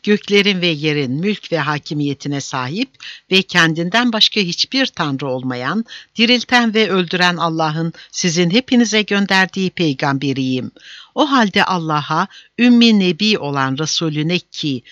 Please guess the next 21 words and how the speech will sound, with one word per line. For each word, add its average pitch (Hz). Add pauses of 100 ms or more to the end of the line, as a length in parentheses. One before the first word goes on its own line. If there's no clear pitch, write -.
(200)
o 170
da 156
Allah'a 147
ve 190
onun 165
sözlerine 196
inanmıştır, 165 (340)
iman 214
edin. 127 (300)
Ona 175
uyun 180
ki 240 (260)
doğru 190
yolu 160
bulmuş 139
olasınız." 135 (520)
El-Araf 160
suresi 143
yüz 156
elli 147
sekiz 127